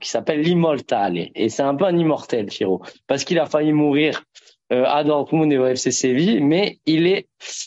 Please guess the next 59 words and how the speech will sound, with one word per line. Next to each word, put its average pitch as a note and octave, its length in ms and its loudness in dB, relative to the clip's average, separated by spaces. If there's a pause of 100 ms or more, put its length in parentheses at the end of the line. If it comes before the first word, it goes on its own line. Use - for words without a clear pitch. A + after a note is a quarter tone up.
(160)
euh, B2 240 2
comme F#3 180 0
le F3+ 80 2
phénix, D#3 500 0
il C#3 120 2
renaît E3+ 240 2
de F#3 60 -8
ses D3 100 -2
cendres. G#2 400 -2
C'est - 220 -4
quand E3+ 100 -2
même G3+ 160 0
Ciro, E3 420 0
j'aime C#3+ 220 0
pas G#3 140 0
les G3 100 0
chiffres - 380 -2
normalement, A#2+ 580 0 (300)
mais C3 100 2
pour G#3 220 0
un G#3+ 60 0
buteur, F3 520 0
c'est - 160 -6
le C3 100 2
seul, - 500 -2 (640)
euh, B2 160 2
on A2 120 0
va B2+ 140 2
dire, C3 160 2
endroit C#3 340 2
dans C3 140 0
le C3 80 -4
foot A3+ 300 -2 (100)
où A3+ 380 0 (320)
c'est - 160 -2
le C3+ 80 -6
plus D#3 160 2
important, D3+ 460 0
donc E3+ 240 0
c'est - 120 -4
les D3 80 2
stats. G2+ 280 -4 (180)
Donc D3 280 -2
il D#3 100 0
est - 20 2
à D3+ 100 0
deux E3+ 160 0
cent F#3+ 160 0
quatre-vingt-dix D#3+ 420 -2
buts C3+ 140 -6
en B2 120 -2
carrière, B2 360 0 (680)
euh, A#2+ 240 2
deux C#3 200 0
cents F3+ 220 0
buts D#3+ 160 0
en C#3+ 100 0
Serie A#2 340 0
A, - 180 -2